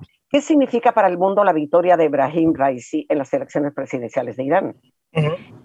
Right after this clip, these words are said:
Speaker 1: Eh, un especialista del servicio persa, Kasranahi,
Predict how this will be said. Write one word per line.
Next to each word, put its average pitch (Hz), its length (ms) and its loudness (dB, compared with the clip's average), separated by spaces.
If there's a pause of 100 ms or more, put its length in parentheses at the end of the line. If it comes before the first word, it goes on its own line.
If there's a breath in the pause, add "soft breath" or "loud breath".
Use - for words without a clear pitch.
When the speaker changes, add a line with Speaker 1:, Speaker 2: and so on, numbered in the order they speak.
(100)
Speaker 1:
Eh, 180 320 2
un 214 140 0
especialista 220 920 0
del 143 460 0
servicio 165 460 -2
persa, 135 460 -2 (840)
Kasranahi, 156 920 -2